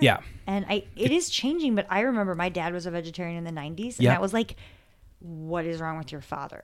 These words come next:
Speaker 1: Yeah.
Speaker 2: And I even think it's probably like, I don't know if there's more gay men that are vegetarians, like, if that's more accepted because it's a feminine thing.
Speaker 1: I would
Speaker 2: What?
Speaker 1: bet.
Speaker 2: Give me your
Speaker 1: Yeah,
Speaker 2: thoughts.
Speaker 1: I think the biggest thing is that people don't think they will be full and satisfied on a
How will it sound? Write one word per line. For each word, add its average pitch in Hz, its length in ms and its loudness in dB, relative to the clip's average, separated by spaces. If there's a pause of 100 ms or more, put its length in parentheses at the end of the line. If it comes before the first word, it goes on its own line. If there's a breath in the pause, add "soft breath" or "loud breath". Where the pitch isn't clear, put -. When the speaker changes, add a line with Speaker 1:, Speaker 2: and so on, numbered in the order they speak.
Speaker 1:
Yeah. 143 300 10 (720)
Speaker 2:
And 185 280 -2
I 196 160 2
even 214 240 2
think 196 200 -2
it's 190 160 -4
probably 185 520 -2
like, 147 380 -4 (640 soft breath)
I 196 60 -2
don't 214 140 0
know 196 100 2
if 185 100 -2
there's 175 200 0
more 170 220 -2 (120)
gay 220 260 8
men 277 240 10
that 269 100 10
are 269 80 10
vegetarians, 247 500 8
like, 196 120 6
if 180 120 4
that's 170 260 6
more 185 140 4
accepted 185 520 2
because 180 220 6
it's 156 160 -2
a 170 40 0
feminine 147 400 0
thing. 277 340 6
Speaker 1:
I 120 100 6
would 120 120 8
Speaker 2:
What? 254 100 12
Speaker 1:
bet. 139 260 10
Speaker 2:
Give 247 260 2
me 254 120 2
your 165 180 -2 (240)
Speaker 1:
Yeah, 156 200 12
Speaker 2:
thoughts. - 200 4
Speaker 1:
I 151 100 6
think 185 240 6
the 240 80 8
biggest 147 460 8
thing 117 240 4
is 113 140 0
that 117 160 4
people 139 260 6
don't 123 300 6
think 127 180 6
they 117 100 8
will 117 140 6
be 107 140 4
full 110 240 4
and 104 120 4
satisfied 104 580 4
on 110 160 4
a 101 100 2